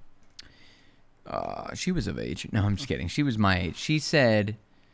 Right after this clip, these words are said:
"Why is it that guys always try to last forever during sex? It's so annoying." That's what she said. And I was so confused 'cause I'm like, "Wait, what? I thought that's, like, you know, what women wanted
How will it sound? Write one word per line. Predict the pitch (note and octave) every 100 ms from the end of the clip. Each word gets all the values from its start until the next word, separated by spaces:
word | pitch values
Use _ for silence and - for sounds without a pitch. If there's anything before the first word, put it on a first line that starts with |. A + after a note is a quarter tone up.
| _ - - - - - - - -
"Why | G2 C3 G#3
is | A#3+ C3
it | G#2+
that | F2+ -
guys | F2+ F#2+ F#2+
always | G2 F#2 G2
try | - G2
to | F2+
last | C2+ D2+ E2 F2 -
forever | F2+ D2 D#2 F2 E2 D#2 D2 D#2
during | E2 D#2+ C#2
sex? | - D#2+ C2+ - - - -
It's | G2 -
so | - G#2+ A2
annoying." | G2 F#2+ G#2+ G#2+ D#2+ - _
That's | G2 G#2
what | A2+
she | -
said. | G2 G#2+ D#2+ - _ _ - - _
And | -
I | E3
was | G3
so | - F#3
confused | E3+ C#3 - F#3 C3+ -
'cause | A2+ G2+
I'm | C3+
like, | D#3 A2 F#2 - - -
"Wait, | F#2+ C2
what? | C#2 C#3 C#4 - - - - - - - - - -
I | D3+
thought | - F#3 D#3+
that's, | - D#3 - - -
like, | B2 G#2+ -
you | B2+
know, | F#2+ A2+ - - -
what | - A2+ A2+ -
women | B2 C#3+ B2 A2
wanted | G2 B2 A3 G#3 - -